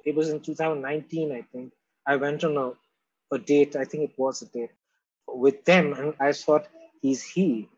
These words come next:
And he starts the conversation, "Sharif, you must know I'm pansexual."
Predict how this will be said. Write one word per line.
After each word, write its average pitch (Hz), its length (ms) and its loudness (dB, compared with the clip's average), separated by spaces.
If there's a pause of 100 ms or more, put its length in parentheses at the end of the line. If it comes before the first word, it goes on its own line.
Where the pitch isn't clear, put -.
(540)
And 147 480 2
he 147 120 0
starts 160 460 2
the - 100 -4
conversation, 147 760 0 (240)
"Sharif, 156 500 4
you 147 100 -2
must 143 320 -2
know 143 180 -2
I'm 139 200 -4
pansexual." 131 960 -4